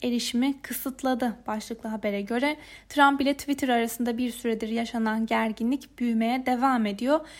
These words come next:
Önceki günlerde bir grup göstericinin Beyaz Saray'ın önünde yer alan Lafayette Parkı içindeki eski başkanlardan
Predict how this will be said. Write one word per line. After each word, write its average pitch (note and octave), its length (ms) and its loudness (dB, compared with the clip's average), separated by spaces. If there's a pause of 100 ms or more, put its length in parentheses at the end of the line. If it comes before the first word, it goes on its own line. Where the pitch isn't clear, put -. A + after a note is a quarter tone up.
(360)
Önceki D4 400 4
günlerde C4 600 4
bir B3+ 200 2
grup A#3+ 320 -6
göstericinin A#3 800 0
Beyaz B3 240 2
Saray'ın A3+ 420 2
önünde G#3 360 0
yer G#3+ 220 -2
alan A3+ 440 0
Lafayette A#3 480 0
Parkı G#3 380 -4
içindeki A3 720 -4 (380)
eski C4+ 340 4
başkanlardan A3+ 840 2